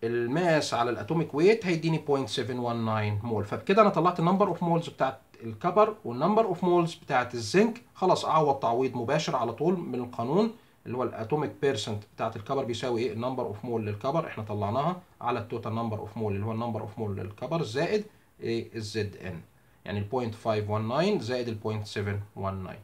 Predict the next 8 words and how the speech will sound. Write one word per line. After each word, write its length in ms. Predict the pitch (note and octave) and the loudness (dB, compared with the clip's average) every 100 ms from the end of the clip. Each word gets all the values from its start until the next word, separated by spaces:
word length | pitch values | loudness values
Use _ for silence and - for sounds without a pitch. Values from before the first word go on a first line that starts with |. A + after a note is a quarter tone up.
| - _ - | -20 _ -8
واضرب 280 | A#2+ A#2+ | -4 -4
في 280 | G#2+ G#2+ G2 G2+ F#2+ | -6 -4 -4 -6 -6
مية، 360 | G2 C#3+ G3 - - _ _ | -4 -2 -4 -6 -20 _ _
فقدرت 420 | G#2+ G#2 A#2 C#3 | -8 -6 -4 -4
اطلع 460 | - C3 D#3 E3+ E3+ - _ _ | -4 -2 0 0 -2 -10 _ _
الايه؟ 440 | G#2 G2 F#2 A#2+ A2 | -6 -6 -4 -4 -4
الاتوميك 440 | G2+ A#2 B2 G#2+ - | -6 -6 -6 -6 -4
بيرسنت 480 | D3 D#3+ G3 G3+ | -4 0 0 0